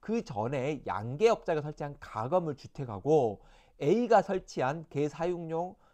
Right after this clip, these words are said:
철창 구조물이 있었습니다. 이 피고는 이천사 년은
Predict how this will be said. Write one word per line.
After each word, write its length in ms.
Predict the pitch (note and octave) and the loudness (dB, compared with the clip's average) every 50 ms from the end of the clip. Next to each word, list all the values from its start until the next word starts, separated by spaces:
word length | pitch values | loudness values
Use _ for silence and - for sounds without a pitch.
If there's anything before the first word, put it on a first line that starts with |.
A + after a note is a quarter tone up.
| _ _ | _ _
철창 580 | - - B3 B3 A#3 - _ - B3 A#3+ A#3 A3 | -10 -4 -2 -2 -2 -4 _ -6 -6 -6 -6 -8
구조물이 480 | - - D3 C3 C#3+ D3+ C3+ C3 D3 G#3 | -10 -10 -8 -4 -4 -4 -4 -4 -6 -8
있었습니다. 520 | G#3 - E3+ - - G#2 F#2+ - D#2+ - _ _ _ _ _ - _ _ _ _ | -6 -8 -10 -10 -10 -16 -14 -14 -16 -18 _ _ _ _ _ -20 _ _ _ _
이 60 | F3 | -10
피고는 600 | - - - C4 A#3+ B3+ G#3+ D3+ D3+ D#3 D3+ - | -8 -6 -8 -2 2 2 2 2 2 -2 -4 -6
이천사 460 | E3 - G#3+ F3 D3 - - - G3+ | -2 -2 -2 -2 -2 -4 -2 -2 0
년은 600 | G#3 F3 B2+ A2+ A2+ - _ _ _ A#2 A2 - | 0 0 -2 -2 -2 -8 _ _ _ -12 -12 -12